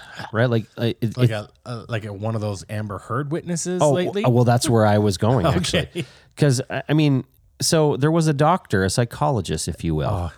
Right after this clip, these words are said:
Speaker 2: I know. We should really get Tegan in on this,
Speaker 1: I know.
Speaker 2: 'cause
Speaker 1: That,
Speaker 2: she is the queen of this
Speaker 1: that
Speaker 2: right now.
Speaker 1: came, that came in hot yesterday, I believe.
Speaker 2: Came in hot yesterday.
Speaker 1: The guy,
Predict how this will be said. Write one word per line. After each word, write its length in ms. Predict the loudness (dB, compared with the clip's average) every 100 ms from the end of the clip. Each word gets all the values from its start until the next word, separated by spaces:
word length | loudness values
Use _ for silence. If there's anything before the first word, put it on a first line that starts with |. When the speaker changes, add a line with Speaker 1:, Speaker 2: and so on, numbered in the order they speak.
| -12
Speaker 2:
I 160 | -8 -8
know. 200 | -8 -6
We 120 | -2 -2
should 220 | -2 -6
really 220 | -6 -6
get 220 | -8 -10
Tegan 300 | -10 -10 -12
in 100 | -12
on 180 | -12 -12
this, 60 | -4
Speaker 1:
I 120 | -2
know. 160 | 0 -4
Speaker 2:
'cause 120 | -2
Speaker 1:
That, 160 | -2 -2
Speaker 2:
she 200 | -6 -10
is 140 | -10
the 180 | -14 -16
queen 360 | -14 -14 -12 -14
of 80 | -14
this 180 | -4
Speaker 1:
that 80 | -2
Speaker 2:
right 120 | -2
now. 60 | 0
Speaker 1:
came, 400 | -2 0 0 -2
that 140 | -2 -4
came 240 | -2 0
in 60 | 0
hot 340 | 0 0 -2 -2
yesterday, 460 | -4 -4 -4 -4
I 40 | -4
believe. 440 | -6 -8 -10 -12 -10
Speaker 2:
Came 200 | -4 -2
in 80 |
hot 240 | 0 -2 -4
yesterday. 500 | -4 -4 -4 -10 -10 -16 -6
Speaker 1:
The 100 | -4
guy, 600 | 0 2 2 2 0 -4